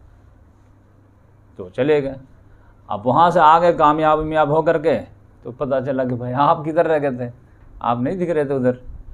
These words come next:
हाँ घर ही पर है। वो असल में क्या था ना, बच्ची बीमार थी,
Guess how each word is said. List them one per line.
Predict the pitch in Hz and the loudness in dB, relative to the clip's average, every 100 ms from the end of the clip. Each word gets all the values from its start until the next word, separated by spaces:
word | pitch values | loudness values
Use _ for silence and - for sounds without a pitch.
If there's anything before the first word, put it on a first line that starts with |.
| - - 117 | -16 -14 -8
हाँ | 127 131 | -4 -2
घर | 135 | -2
ही | 147 | -2
पर | 139 | -4
है। | 127 127 - - - _ _ _ _ _ _ - - - - - - | -8 -10 -20 -20 -20 _ _ _ _ _ _ -20 -20 -16 -14 -14 -16
वो | 143 151 185 208 | -12 -4 2 6
असल | 196 175 180 | 4 4 -2
में | 180 175 | -4 -2
क्या | 170 156 | 0 0
था | 165 | -2
ना, | 170 | -4
बच्ची | 151 131 131 120 | -2 -4 -4 -8
बीमार | 110 92 80 | -6 -8 -12
थी, | 76 | -16